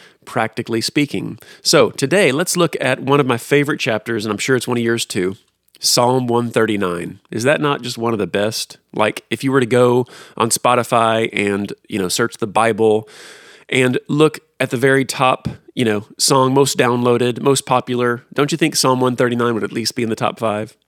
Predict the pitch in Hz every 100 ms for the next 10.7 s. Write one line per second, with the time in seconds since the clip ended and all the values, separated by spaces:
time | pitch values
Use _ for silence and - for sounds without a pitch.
0 | _ _ - 82 - - 87 - 80 -
1 | _ _ _ _ _ _ _ _ _ 110
2 | 120 98 110 135 170 165 - 139 131 113
3 | - - - - 123 113 170 165 143 151
4 | 151 135 - - - - - 110 139 139
5 | 139 147 117 110 107 90 85 90 - -
6 | - 127 123 123 113 110 110 117 107 101
7 | 90 85 92 151 131 127 127 127 113 -
8 | - _ _ _ 135 120 110 110 95 95
9 | 165 185 180 160 139 147 143 151 120 120
10 | 147 143 - 113 95 - -